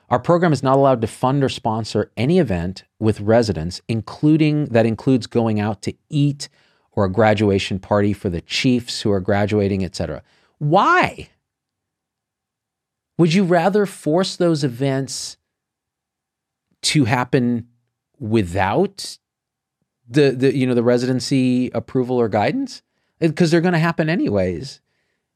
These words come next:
in groups of people. Why would you change that?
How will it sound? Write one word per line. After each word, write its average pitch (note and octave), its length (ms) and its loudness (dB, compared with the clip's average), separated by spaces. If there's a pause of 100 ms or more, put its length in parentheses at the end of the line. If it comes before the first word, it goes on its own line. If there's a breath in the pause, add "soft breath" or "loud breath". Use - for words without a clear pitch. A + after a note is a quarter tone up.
(140)
in C3+ 140 2
groups C#3+ 260 2
of D3 140 -2
people. - 540 -6 (160)
Why C#3 760 -2
would A3 180 0
you F#3+ 80 -2
change G#3 600 -6
that? - 400 -10